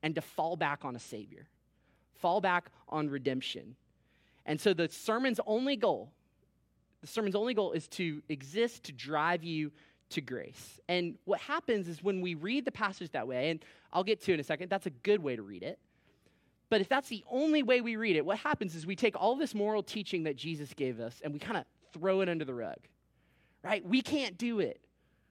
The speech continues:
We can't make it. We can't live up to the standard that Jesus has set for us. And,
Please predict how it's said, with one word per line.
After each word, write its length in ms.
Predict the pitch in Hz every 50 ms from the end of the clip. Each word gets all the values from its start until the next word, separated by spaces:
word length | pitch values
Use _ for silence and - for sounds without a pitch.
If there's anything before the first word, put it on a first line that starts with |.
| _ _ _ -
We 100 | 185 247
can't 340 | 214 - 311 285 269 185 208
make 200 | 226 226 190 180
it. 80 | -
We 100 | 156 220
can't 280 | 220 - 320 269 214 185
live 240 | 190 214 247 233 262
up 140 | 254 -
to 100 | - 262
the 60 | 214 202
standard 420 | - - 233 214 226 220 214 202
that 140 | 196 175 156
Jesus 420 | - 180 208 220 202 208 190 - -
has 120 | 190 -
set 240 | - - 247 117 -
for 120 | - 185 165
us. 180 | 160 - -
And, 100 | 185 165